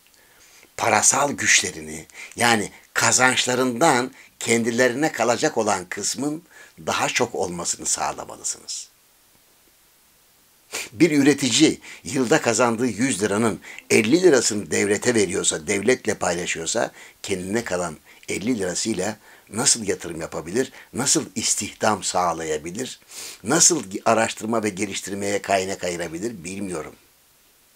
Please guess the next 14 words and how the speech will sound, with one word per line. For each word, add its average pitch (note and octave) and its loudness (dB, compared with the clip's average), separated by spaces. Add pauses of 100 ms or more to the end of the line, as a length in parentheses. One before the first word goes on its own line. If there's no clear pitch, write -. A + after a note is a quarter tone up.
(760)
Doğru B2 8
olan, B2 8 (320)
doğru G#2+ 4
olan C3+ 4 (240)
üreticinin A#2+ -2
vergilerini F#2 -2 (300)
en D#3+ 4 (100)
alt A2 4
noktalara F#2 -4 (200)
çekebilmektir. E2+ -8 (3000)
Ve D#3 8
aynı C#3 8
zamanda F2+ 0
da D3 2